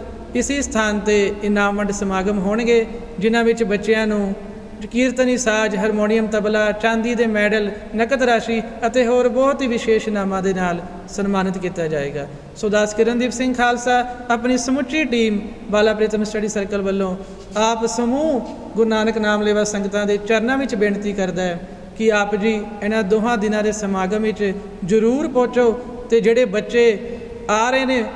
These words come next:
ਅਲੱਗ-ਅਲੱਗ ਸ਼ਹਿਰਾਂ ਤੋਂ, ਸਟੇਟਾਂ ਤੋਂ, ਤੇ ਉਹਨਾਂ ਦਾ ਵੀ ਹੌਸਲਾ ਅਫਜ਼ਾਈ ਕਰੋ, ਤੇ ਨਾਲ ਹੀ ਸੰਗਤ ਦੇ ਲਈ ਵੀ ਦੋਨੋਂ ਦਿਨ ਗੁਰਮਤਿ ਵਿੱਚੋਂ ਸਵਾਲ ਜਵਾਬ ਕੀਤੇ ਜਾਣਗੇ, ਜਿਹਦੇ ਨਾਲ ਕਿ ਅਸੀਂ ਗੁਰਮਤਿ ਪ੍ਰਤੀ ਹੋਰ ਜਾਣਕਾਰੀ ਲੈ ਕੇ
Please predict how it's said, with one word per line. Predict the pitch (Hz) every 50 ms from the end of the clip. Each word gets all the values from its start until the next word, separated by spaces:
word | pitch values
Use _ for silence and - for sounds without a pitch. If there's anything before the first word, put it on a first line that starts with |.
| - - -
ਅਲੱਗ-ਅਲੱਗ | 208 254 269 254 277 262 262 233
ਸ਼ਹਿਰਾਂ | 240 240 - 233 233 233 240 240
ਤੋਂ, | 233 240 233 226 220
ਸਟੇਟਾਂ | 226 - 226 220 214 220 220 220 220
ਤੋਂ, | 196 220 208 202 196 202 - - - - - -
ਤੇ | 226 233 233
ਉਹਨਾਂ | 247 262 269 262
ਦਾ | 269 262
ਵੀ | 262 269 208
ਹੌਸਲਾ | 196 208 208 208 233 240 240 240
ਅਫਜ਼ਾਈ | 233 226 202 220 214 233 233
ਕਰੋ, | 233 233 233 233 226 208 - - - - - - -
ਤੇ | 233 233
ਨਾਲ | 226 226 220 226 233 240 247
ਹੀ | 247 233 202 - 233 - - - -
ਸੰਗਤ | - - 254 254 269 285 311 320
ਦੇ | 277 302 285
ਲਈ | 254 240 226 226
ਵੀ | 202 226 214
ਦੋਨੋਂ | 185 214 214 220 220 214
ਦਿਨ | 190 214 202 196 190 - - - - - - - 190
ਗੁਰਮਤਿ | 202 226 226 226 226 226 226 208
ਵਿੱਚੋਂ | 208 190 202 208 208
ਸਵਾਲ | 208 220 214 214 202 190 180
ਜਵਾਬ | 190 185 196 196 196 185 190
ਕੀਤੇ | 196 190 202 226 233
ਜਾਣਗੇ, | 220 226 226 240 254 254 240 226 208 - - - - - - - -
ਜਿਹਦੇ | 196 226 220 233
ਨਾਲ | 220 220 214 214
ਕਿ | - 214 220 214
ਅਸੀਂ | 208 220 220 208 202 180 - - - - - 202
ਗੁਰਮਤਿ | 175 220 226 233 254 247 240
ਪ੍ਰਤੀ | 220 220 208 208 208 214 214 202
ਹੋਰ | 165 226 262 277 277 254
ਜਾਣਕਾਰੀ | 202 214 202 202 196 - 190 190 190 196
ਲੈ | 190 185 175
ਕੇ | 180 185 185